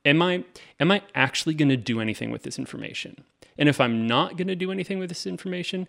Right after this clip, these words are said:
we're not gonna collect it, because we're gonna, you know, put, put, put the onus on respecting privacy first and foremost.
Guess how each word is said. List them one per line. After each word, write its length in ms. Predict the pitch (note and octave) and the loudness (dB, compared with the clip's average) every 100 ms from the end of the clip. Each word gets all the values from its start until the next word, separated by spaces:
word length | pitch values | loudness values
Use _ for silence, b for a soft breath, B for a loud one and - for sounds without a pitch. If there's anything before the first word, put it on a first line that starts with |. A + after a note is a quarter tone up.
| b | b
we're 100 | C3+ | -2
not 420 | B2 A#2 A2 - - | 0 2 0 -2 -6
gonna 200 | A2 A2 | -6 -6
collect 400 | - G2+ - - | -6 -8 -8 -18
it, 120 | - _ b b b - | -18 _ b b b -10
because 720 | - A#2 G2+ - - - _ - | -4 -4 -4 -10 -14 -16 _ -6
we're 80 | A#2 | -4
gonna, 280 | A2+ G2+ - _ _ | -2 -2 -4 _ _
you 100 | F#2+ | -16
know, 140 | - _ _ _ _ _ | -16 _ _ _ _ _
put, 240 | D#3 D3+ - | -2 -2 0
put, 360 | E3+ - - _ _ _ _ b b _ | 0 0 -12 _ _ _ _ b b _
put 120 | - D#3 | 0 2
the 140 | C#3 | 2
onus 280 | B2 A#2 - | 2 0 -2
on 100 | A2 | -4
respecting 400 | A2+ A2 - A2 | -6 -8 -8 -10
privacy 540 | - G#2+ G2+ A2 G#2 | -8 -8 -8 -10 -10
first 280 | G#2 A2 - | -8 -10 -10
and 100 | - | -10
foremost. 680 | - C#3+ C#3 C3+ C3 - | -2 0 2 -2 -8 -14